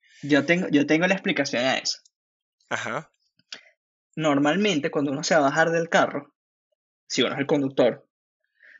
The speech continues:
Speaker 2: Ujú.
Speaker 1: uno apaga el carro, ¿ok? Entonces, generalmente, tú lo, cuando lo apagas, o antes de apagarlo, bajas el volumen para que cuando vuelvas a prender el carro, no esté el volumen a todo dar y tú te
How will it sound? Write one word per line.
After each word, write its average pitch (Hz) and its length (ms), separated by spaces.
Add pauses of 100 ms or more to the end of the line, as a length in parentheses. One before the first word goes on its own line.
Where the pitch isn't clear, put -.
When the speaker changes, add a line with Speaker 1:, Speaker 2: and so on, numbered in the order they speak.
(140)
Speaker 2:
Ujú. 147 280
Speaker 1:
uno 156 280
apaga 139 400
el 120 140
carro, 107 280 (840)
¿ok? 131 140 (360)
Entonces, 156 260
generalmente, 165 800 (520)
tú 147 160
lo, - 380 (200)
cuando 147 380
lo 131 80
apagas, 151 640 (180)
o 135 120
antes 127 200
de 175 60
apagarlo, 147 480
bajas 139 380
el 160 80
volumen 147 580 (220)
para 131 180
que 131 120
cuando 135 280
vuelvas 208 300
a 226 60
prender 151 320
el 202 140
carro, 147 400 (180)
no 139 100
esté 165 180
el 160 120
volumen 180 400
a 139 120
todo 170 460
dar 180 260
y 185 80
tú 180 180
te 196 340